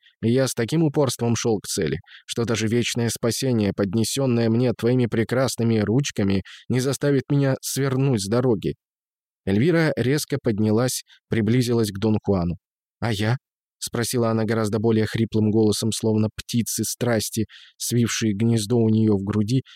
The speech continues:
теперь запели в её горле. "Что ты хочешь сказать?" Она изо всех сил вцепилась в Дон Хуана. "Представь,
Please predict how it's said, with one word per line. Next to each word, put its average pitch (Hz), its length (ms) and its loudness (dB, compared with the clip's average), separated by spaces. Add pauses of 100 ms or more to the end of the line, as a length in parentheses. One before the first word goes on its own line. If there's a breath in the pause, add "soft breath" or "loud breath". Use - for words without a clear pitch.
(120 loud breath)
теперь - 340 -4
запели 110 520 0
в 98 80 0
её 110 180 4
горле. 95 360 0 (360)
"Что - 220 -4
ты 110 120 -2
хочешь 87 300 -4
сказать?" 85 440 -4 (280)
Она 113 200 0
изо 113 160 0
всех 117 300 -6
сил 117 240 0
вцепилась 107 540 0
в 92 80 -6
Дон 104 260 2
Хуана. 90 340 0 (380)
"Представь, 123 420 -4